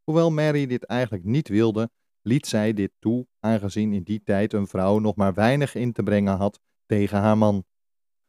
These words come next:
Ondertussen startte Mary vanuit huis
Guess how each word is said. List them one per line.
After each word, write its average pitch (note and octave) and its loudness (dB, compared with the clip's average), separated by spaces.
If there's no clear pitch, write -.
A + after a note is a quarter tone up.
Ondertussen E3+ 4
startte C#3 0
Mary B2 2
vanuit G#2 0
huis A2 0